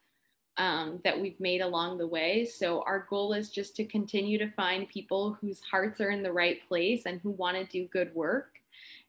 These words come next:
and be able to reach more families.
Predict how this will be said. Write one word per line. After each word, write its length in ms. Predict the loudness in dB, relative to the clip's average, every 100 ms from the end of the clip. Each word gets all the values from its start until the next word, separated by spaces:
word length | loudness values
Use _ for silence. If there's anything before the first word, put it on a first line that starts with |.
| -4
and 840 | 0 2 2 2 0 0 -2 -6 -12 -20 _ _ _ _ _ -20 -12 2
be 180 | 4
able 320 | 4 2 2 0
to 140 | -4
reach 260 | -4 -2 -2
more 180 | -2 0
families. 580 | 2 2 2 -4 -6